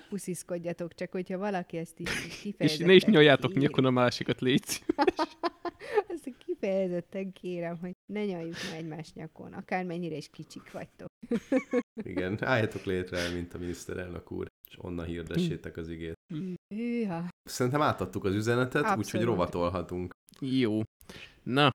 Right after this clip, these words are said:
Speaker 2: erre a hétre sikerült, felkészültem, remélem nem ez már sok pontatlanság, úgyhogy akkor most, most mondjátok el, hogy hogy működik a mágnes.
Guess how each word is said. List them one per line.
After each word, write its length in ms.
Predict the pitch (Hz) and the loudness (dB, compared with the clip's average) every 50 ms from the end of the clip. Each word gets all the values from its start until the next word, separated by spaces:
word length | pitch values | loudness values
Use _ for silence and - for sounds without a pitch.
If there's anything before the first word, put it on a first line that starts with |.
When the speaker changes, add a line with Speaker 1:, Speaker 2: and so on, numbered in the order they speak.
| - _ - | 2 _ 6
Speaker 2:
erre 180 | 101 147 180 185 | 8 10 10 10
a 40 | 165 | 10
hétre 240 | 143 147 139 143 | 8 6 4 2
sikerült, 600 | 131 - - 156 - 151 135 127 131 127 123 - - - _ _ 135 | 2 4 2 2 4 4 6 6 6 4 4 2 -2 -10 _ _ 4
felkészültem, 680 | 131 147 143 - 165 156 - 170 160 - - 156 156 151 | 4 4 4 4 2 2 4 2 2 2 2 2 2 4
remélem 260 | 143 143 147 135 127 | 4 4 4 4 4
nem 160 | 127 143 143 | 2 2 2
ez 100 | 135 127 | 2 0
már 160 | 123 123 117 | 0 0 0
sok 160 | 120 - 127 - _ | 0 0 -2 -2 _
pontatlanság, 800 | 131 135 131 - 131 - - 120 120 120 - - 120 127 131 127 | 0 0 2 0 -2 -2 0 0 0 0 -2 -4 -2 0 0 -2
úgyhogy 200 | 123 - - 117 - | -2 -4 -6 -6 -4
akkor 100 | - 117 | -2 4
most, 320 | 123 151 170 - - - - _ _ 139 | 6 6 6 4 2 -4 -10 _ _ 4
most 300 | 156 165 - - - - | 4 4 4 2 -2 -2
mondjátok 540 | 123 120 117 113 117 113 113 - 113 104 - | 0 0 2 4 4 4 4 2 -2 -2 2
el, 160 | 113 110 110 | 2 2 2
hogy 200 | 117 110 107 - | 2 0 -4 -2
hogy 160 | - 123 117 | -2 0 2
működik 380 | 117 113 107 - 117 107 104 - | 2 0 0 0 -2 -2 -2 0
a 40 | 107 | 0
mágnes. 580 | 107 110 110 110 107 104 104 160 156 - - | 0 2 2 2 0 0 -2 -4 -6 -6 -8